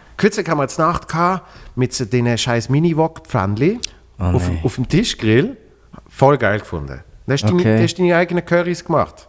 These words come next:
Speaker 2: Okay.
Speaker 1: Da hast alles gehabt. Hast
Speaker 2: Ja.
Speaker 1: Top, Top-Fleisch gehabt, verschiedene
Speaker 2: Ja.
Speaker 1: Gemüse, äh, Blumenkohl, äh, Reis,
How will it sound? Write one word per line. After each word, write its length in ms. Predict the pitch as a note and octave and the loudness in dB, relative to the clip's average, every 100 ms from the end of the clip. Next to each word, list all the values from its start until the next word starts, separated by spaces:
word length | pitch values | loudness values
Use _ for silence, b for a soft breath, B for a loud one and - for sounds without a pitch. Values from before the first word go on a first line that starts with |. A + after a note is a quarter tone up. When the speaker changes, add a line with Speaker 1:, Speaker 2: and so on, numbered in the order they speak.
| - | -4
Speaker 2:
Okay. 240 | A2+ - - | -2 0 -2
Speaker 1:
Da 60 | |
hast 120 | B2+ - | -4 0
alles 300 | F#3 G3 F#3 | 2 2 0
gehabt. 280 | - B2 D#2 | 0 -2 -2
Hast 120 | F#2 | -2
Speaker 2:
Ja. 180 | G2+ G2+ - | 0 0 0
Speaker 1:
Top, 460 | - E3+ F3+ - - B B | 4 4 4 -6 -14 B B
Top-Fleisch 640 | D#3 D#3+ - C#3+ C#3+ C#3+ | -2 -2 0 2 2 0
gehabt, 260 | D3+ C#3+ C#3 | 0 2 0
verschiedene 520 | B2 C3+ C3+ C3+ C3 | -2 -2 0 0 2
Speaker 2:
Ja. 200 | A2+ A#2+ b b b | 2 2 b b b
Speaker 1:
Gemüse, 600 | - D#3 D#3 D3+ D3 - b b b | 0 4 4 2 -2 -10 b b b
äh, 100 | - | -4
Blumenkohl, 840 | D3+ D#3+ D3+ - C#3+ C#3+ C#3 C#3 C#3 B B B | 0 2 2 2 4 6 4 2 -2 B B B
äh, 80 | |
Reis, 1400 | G#2+ G#2 G2+ F#2+ F2+ - A#2+ D#3 D3 C#3+ C#3 - - - | 0 0 -2 -2 -4 -6 -2 0 0 -2 -4 -6 -10 -12